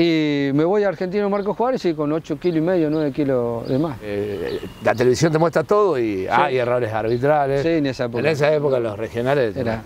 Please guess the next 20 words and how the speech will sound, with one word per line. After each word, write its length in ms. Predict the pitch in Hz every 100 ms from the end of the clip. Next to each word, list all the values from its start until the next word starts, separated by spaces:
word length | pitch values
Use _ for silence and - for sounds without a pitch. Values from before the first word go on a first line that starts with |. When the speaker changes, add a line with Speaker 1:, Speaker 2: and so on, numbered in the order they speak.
| -
Speaker 2:
este, 320 | 104 104 104
era 180 | 120 120
jodido. 540 | 104 110 135 165 170
Speaker 1:
Sí, 60 | 190
sí, 140 | - 165
visitante 500 | 143 131 165 160 143
era 400 | 131 120 110 107
imposible 500 | 156 123 135 160 139
ganar. 260 | 127 131 113 98 -
Speaker 2:
Era 160 | 117
imposible 460 | 143 120 107 117 110
ganar. 220 | 104 98 - - - -
Eh, 440 | - 214 196 180 -
la 240 | 185 208
patada 460 | 233 294 - - 302
más 180 | 196 180
grande 380 | 165 147 131 117
que 100 | 113
te 140 | 113
dieron, 300 | 110 104 101